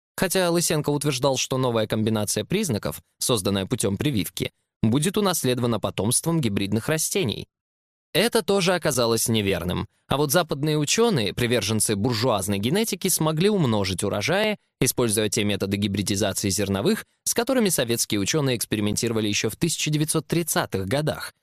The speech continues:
до того момента, когда Лысенко запретил эти исследования. Теперь советские генетики сплотились против Лысенко.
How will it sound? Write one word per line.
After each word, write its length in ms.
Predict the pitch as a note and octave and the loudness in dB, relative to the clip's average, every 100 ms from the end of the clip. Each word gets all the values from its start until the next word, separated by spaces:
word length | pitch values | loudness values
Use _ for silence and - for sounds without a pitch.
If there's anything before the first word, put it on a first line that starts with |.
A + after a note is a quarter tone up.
| _ _ | _ _
до 160 | A3 A#3+ | 0 2
того 200 | A#2+ G#2 | 2 2
момента, 420 | A2+ E3+ A#3 G3 | 2 0 0 -2
когда 340 | F3 C#3+ B2+ | -2 0 2
Лысенко 560 | A#2+ A2+ - F#3 G#3 F3 | 2 0 0 0 0 0
запретил 500 | C3 A2 G#2 G#2+ A#2 | -2 -2 -2 -2 -2
эти 240 | G2+ F2+ G2 | -2 -2 0
исследования. 720 | - - E2+ D2+ E2+ F2 - - _ _ _ - | 0 -2 -4 -4 -2 -2 -4 -14 _ _ _ -6
Теперь 280 | F#2 C3+ | 0 0
советские 520 | F3 - A2 A#2 - G2+ | 2 0 2 2 0 0
генетики 440 | G2 B2+ D#3 E3 | 0 0 -2 -2
сплотились 600 | D3 - A2+ - A2 B2 | -2 0 -2 0 -2 -2
против 400 | - G#2+ A2+ G#2 | -2 -2 -2 -2
Лысенко. 580 | D#3 - - G2 D#2+ | -2 0 -2 -2 -6